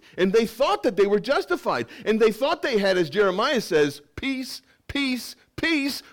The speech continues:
when you have no peace, and there is no peace, because the God you are serving is not the God that has been revealed to you. So there's a sense false of peace, fa-, sense peace, sense false of peace,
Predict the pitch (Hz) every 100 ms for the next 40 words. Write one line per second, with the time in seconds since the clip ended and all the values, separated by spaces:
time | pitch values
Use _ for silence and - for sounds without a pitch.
0 | - 247 233 269 269 269 _ _ - 349
1 | 392 403 214 165 170 160 165 117 - -
2 | - 269 277 302 320 415 427 339 - -
3 | 190 175 180 139 117 - - _ - 247
4 | 269 254 185 170 226 330 311 196 339 302
5 | 233 370 392 294 285 269 - 302 151 135
6 | 170 180 - _ 233 110 175 202 139 156
7 | 160 - - 233 208 240 190 262 269 294
8 | 294 311 311 - 107 71 57 _ _ _
9 | _ _ _ _ _ _ _ _ _ _
10 | _ _ _ _ _ - 180 190 180 170
11 | - 330 349 - - 190 190 - - 302
12 | 277 190 - - _ - 214 - - 240
13 | - 233 220 - - - 220 247 - _
14 | - 185 185 - 131 202 160